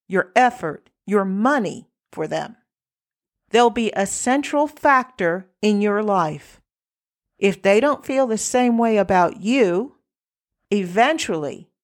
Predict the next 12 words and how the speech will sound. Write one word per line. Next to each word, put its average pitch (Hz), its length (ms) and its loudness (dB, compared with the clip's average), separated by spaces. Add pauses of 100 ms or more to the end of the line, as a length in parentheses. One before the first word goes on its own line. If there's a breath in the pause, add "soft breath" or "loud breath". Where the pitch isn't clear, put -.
(200)
you'll 247 240 0
feel 180 340 -2
used, 233 800 -2 (460)
frustrated, 254 880 0 (340)
exploited, 254 1000 -2 (640)
insecure, 269 1120 0 (200)
and 214 220 2
unhappy. 233 800 -2 (920)
Your 240 180 2
self-esteem 277 920 0
will 208 140 0
plummet, 220 600 -2